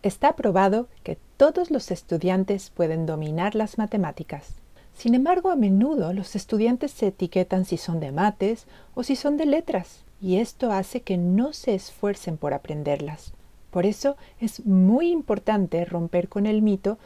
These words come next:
de que las matemáticas dependen del talento innato, porque en realidad, cuando los alumnos comprenden los conceptos, todos consiguen superar las barreras de aprendizaje y logran disfrutar de las matemáticas.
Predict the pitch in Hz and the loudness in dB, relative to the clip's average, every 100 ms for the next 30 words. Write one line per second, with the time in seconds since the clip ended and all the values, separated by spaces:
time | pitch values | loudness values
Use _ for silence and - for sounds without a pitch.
0 | - - 247 247 247 233 226 233 233 233 | -12 -6 -2 0 2 2 2 2 2 0
1 | 269 254 220 196 196 202 233 233 196 185 | 0 2 4 2 4 4 6 4 4 2
2 | 175 202 247 247 277 220 190 190 - 151 | 4 6 4 2 2 2 2 0 -6 -12
3 | - - - - - - - 233 214 254 | -16 -20 -20 -20 -20 -20 -6 -4 0 2
4 | 226 220 226 220 214 226 294 269 - - | 4 6 4 4 2 2 2 0 -4 -20
5 | - - - 202 190 196 196 208 208 240 | -20 -20 -4 2 4 4 2 0 0 -2
6 | 330 - - 196 190 180 185 180 170 165 | -4 -6 0 0 6 6 6 2 0 -4
7 | - 160 160 170 - 262 262 - - - | -6 -8 -4 -6 -4 -8 -8 -16 -20 -20
8 | - - - - 311 349 339 - - 185 | -20 -20 -8 -4 -2 -2 -4 -8 -2 -2
9 | - 208 202 196 - 180 170 175 160 160 | 0 0 2 0 -2 -6 -2 -2 -2 -8
10 | - 156 - 185 170 156 156 160 156 151 | -6 -4 0 2 0 -4 -6 -6 -6 -6
11 | - 220 - 302 - - - - - 180 | -4 -4 -2 -6 -8 -20 -20 -14 -4 -2
12 | 160 165 214 220 226 247 240 180 - 160 | 0 4 4 2 0 2 2 0 -4 -4
13 | 156 190 247 262 262 254 240 233 226 190 | -2 -2 0 0 0 0 0 0 0 0
14 | 135 - - - | -2 -12 -14 -16